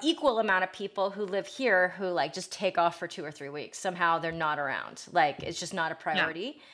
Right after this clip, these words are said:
Speaker 1: But there are plenty of people who are like, "I'm not working those days. I want to work out."
Speaker 2: Yeah.
Speaker 1: So it definitely, like,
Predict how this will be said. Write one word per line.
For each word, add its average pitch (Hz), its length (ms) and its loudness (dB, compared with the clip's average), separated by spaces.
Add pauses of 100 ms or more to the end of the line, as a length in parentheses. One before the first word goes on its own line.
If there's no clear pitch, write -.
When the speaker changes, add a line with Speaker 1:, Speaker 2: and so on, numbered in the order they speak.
(500)
Speaker 1:
But 254 280 6
there 302 200 6
are 254 140 8
plenty 240 300 0
of 202 80 -6
people 196 280 -4
who 185 60 -4
are 170 100 6
like, 151 220 2
"I'm 175 120 0
not 156 180 0
working 180 280 -2
those 175 160 -2
days. 160 320 -2 (100)
I 175 200 4
want 156 440 -4
to - 120 -4
work 147 240 -2 (100)
out." - 540 0 (1040)
Speaker 2:
Yeah. 190 160 -2
Speaker 1:
So 196 200 8
it 220 160 0
definitely, 247 520 2
like, 226 320 2